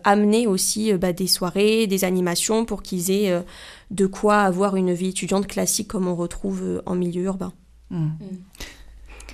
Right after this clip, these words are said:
Speaker 2: Oui, Marion, c'est, ça, c'est des, une, une question qui t'intéressait. Euh, peut-être que tu veux gratter
Speaker 3: Oui,
Speaker 2: là-dessus.
Speaker 3: bah,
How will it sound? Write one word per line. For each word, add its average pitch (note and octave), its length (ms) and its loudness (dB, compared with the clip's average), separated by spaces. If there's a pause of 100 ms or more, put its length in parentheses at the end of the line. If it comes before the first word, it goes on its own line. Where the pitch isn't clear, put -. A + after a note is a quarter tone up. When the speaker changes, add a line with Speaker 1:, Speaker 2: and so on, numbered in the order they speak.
(280)
Speaker 2:
Oui, F#3+ 160 4
Marion, F#3+ 320 4
c'est, G3+ 160 0
ça, G3+ 160 2
c'est F#3+ 140 0
des, D#3 200 4
une, D#3+ 220 4
une E3+ 100 4
question F#3+ 240 2
qui F#3 120 -2
t'intéressait. F3 580 -2
Euh, D#3+ 300 -2 (180)
peut-être - 280 -6
que - 40 -10
tu - 160 -8
veux D3+ 320 -4
gratter F3+ 540 2
Speaker 3:
Oui, F3 80 -6
Speaker 2:
là-dessus. D#3+ 300 -4
Speaker 3:
bah, F#3+ 180 4